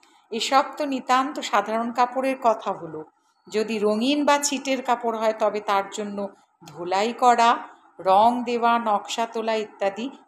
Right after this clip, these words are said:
আরও নানা রকম হাঙ্গামার দরকার হয়। তো সংক্ষেপে আমরা জেনে নিলাম যে সত্যি আমরা যে জামা কাপড় পরছি, সেই জামা কাপড়, আহ,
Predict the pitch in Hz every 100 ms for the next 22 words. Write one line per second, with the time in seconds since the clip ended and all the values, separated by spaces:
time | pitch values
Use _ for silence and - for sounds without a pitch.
0 | _ 165 160 185 226 294 277 254 247 233
1 | 233 214 - 180 175 180 180 240 - -
2 | _ _ 156 147 151 151 147 147 147 -
3 | _ - _ _ - 214 269 277 277 311
4 | 311 277 233 214 208 214 220 220 226 254
5 | 349 - - - - - - - - -
6 | - - _ _ _ _ 196 196 247 233
7 | - 254 254 214 220 220 214 185 202 214
8 | 214 233 - 202 196 - 262 254 226 214
9 | 196 170 190 202 196 220 240 240 - _
10 | - 175 170